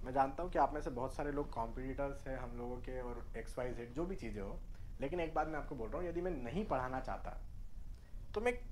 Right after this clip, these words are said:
क्यों आऊँगा यहाँ पर live? मैं live क्यों आऊँगा? अरे मुझे कोई income हो रही है क्या live लेने से? कुछ भी नहीं हो रहा है, zero, zero income। मैं क्यों आऊँगा? क्यों अपना time ख़राब करूँगा? क्यों मैं खड़ा रहूँगा?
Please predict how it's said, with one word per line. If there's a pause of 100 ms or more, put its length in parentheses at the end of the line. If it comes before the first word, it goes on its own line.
(140)
क्यों
आऊँगा
यहाँ
पर
live? (1000)
मैं
live (120)
क्यों
आऊँगा? (920)
अरे
मुझे
कोई
income
हो
रही
है
क्या
live
लेने
से? (220)
कुछ
भी
नहीं
हो
रहा
है,
zero,
zero
income। (1000)
मैं
क्यों
आऊँगा?
क्यों
अपना
time
ख़राब
करूँगा?
क्यों
मैं
खड़ा
रहूँगा?